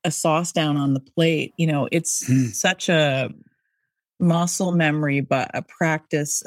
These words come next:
Speaker 1: of fluid movement. So I, I didn't see a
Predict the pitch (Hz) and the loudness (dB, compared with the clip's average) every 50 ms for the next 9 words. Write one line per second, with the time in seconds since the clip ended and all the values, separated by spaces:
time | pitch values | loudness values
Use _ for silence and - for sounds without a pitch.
0 | - 147 143 143 143 139 139 135 147 - - - - - - - - 190 180 165 | 0 2 2 4 4 2 0 0 -2 -4 -8 -14 -14 -14 -16 -4 0 2 4 4
1 | 160 143 139 143 147 143 151 147 131 123 - - - - - 156 151 147 139 - | 2 2 0 -2 -2 -2 -2 -2 -4 -4 -4 -6 -6 -2 0 0 0 0 0 -2
2 | - - 156 165 165 165 165 165 156 - _ _ _ _ 175 175 180 226 240 247 | -4 -2 0 0 2 2 2 0 -2 -4 _ _ _ _ -2 0 0 0 0 0
3 | 226 - - 208 156 143 | -2 -4 -2 -2 -2 -2